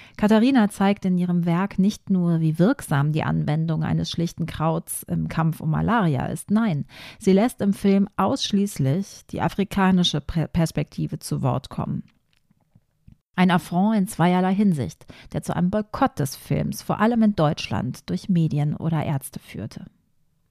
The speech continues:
Um diese Kritik besser einordnen zu können, vorab noch folgende Info.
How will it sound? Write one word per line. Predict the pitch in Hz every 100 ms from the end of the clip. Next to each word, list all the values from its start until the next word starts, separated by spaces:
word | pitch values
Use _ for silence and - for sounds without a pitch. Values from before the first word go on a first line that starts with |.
| _ _ _ _ _ _ _ _ _
Um | - 185 180 175
diese | 208 262
Kritik | 220 208 - 208 -
besser | - 208 226 202
einordnen | 190 220 98 139 113 165
zu | - -
können, | - 156 170 190
vorab | - - 165 - -
noch | 185 185
folgende | - 160 156 170 175
Info. | 180 180 - -